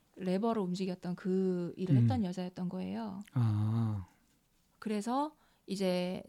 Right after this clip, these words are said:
Speaker 1: 전쟁 버-, 전범으로 이렇게 이제 회부가 돼서
Speaker 2: 음.
Speaker 1: 재판이 이제 벌어지게 되는 거예요.
Speaker 2: 음.
Speaker 1: 근데 이 여자는 자기 자신을 변호할 만한 한마디도 하고 있지 않아요.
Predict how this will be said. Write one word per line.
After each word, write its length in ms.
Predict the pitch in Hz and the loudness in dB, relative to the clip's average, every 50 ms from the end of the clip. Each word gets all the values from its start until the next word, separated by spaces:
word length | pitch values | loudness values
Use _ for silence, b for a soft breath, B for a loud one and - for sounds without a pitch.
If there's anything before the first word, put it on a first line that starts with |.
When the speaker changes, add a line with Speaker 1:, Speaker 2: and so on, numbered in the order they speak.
| - _ _ | -18 _ _
Speaker 1:
전쟁 360 | - 190 185 190 220 214 202 | 0 2 4 4 6 4 4
버-, 180 | 190 190 - - | 2 0 -2 -2
전범으로 560 | - 185 180 180 214 214 202 190 180 180 175 | 0 2 2 4 4 4 4 4 2 2 0
이렇게 300 | 170 180 185 - 180 175 | -2 -2 -4 -4 -4 -4
이제 160 | 175 185 170 | -2 -4 -4
회부가 640 | 196 226 233 - 254 240 240 214 196 185 180 180 180 | -4 -4 -6 -6 -4 -4 -2 -2 -2 -2 -2 -4 -4
돼서 420 | - 175 175 - 196 220 240 254 b b b b - | -4 -4 -4 -2 -2 -2 -2 -4 b b b b 0
Speaker 2:
음. 60 | 127 | 2
Speaker 1:
재판이 400 | 117 110 - 92 - 240 233 214 | 2 2 0 0 0 2 2 2
이제 160 | 196 190 185 180 | 2 0 -2 -4
벌어지게 580 | 185 190 180 180 180 190 185 185 - 190 180 175 | -6 -6 -4 -2 0 0 0 -2 -2 -4 -4 -4
되는 240 | 180 175 180 175 | -2 -2 -2 -2
거예요. 340 | 185 185 - - 175 190 202 - _ _ - | -4 -6 -8 -8 -10 -10 -12 -14 _ _ 2
Speaker 2:
음. 220 | 120 117 107 104 - | 4 4 4 2 2
Speaker 1:
근데 300 | - 208 208 220 214 196 | 2 4 4 4 4 4
이 200 | 185 208 214 214 | 6 6 6 6
여자는 580 | 185 180 190 190 190 196 208 208 202 180 190 b b b b b b b | 6 4 4 4 6 6 6 6 6 6 4 b b b b b b b
자기 320 | - - 180 180 214 233 | -4 0 2 4 4 4
자신을 340 | 233 240 226 - 220 214 214 | 4 4 4 6 6 4 4
변호할 520 | 202 - 175 175 180 190 202 202 196 190 185 | 4 4 4 6 6 6 6 6 6 6 4
만한 280 | 185 185 185 190 202 | 4 4 2 2 0
한마디도 640 | 220 - - 294 311 320 339 359 339 311 269 233 240 | -2 -4 -4 -4 -2 2 2 4 6 6 6 4 2
하고 260 | 226 - 262 - 277 | 2 2 2 4 4
있지 260 | 247 220 - - 208 | 4 4 2 -2 -2
않아요. 380 | 185 180 180 190 - - 208 | -2 -2 -4 -4 -6 -6 -8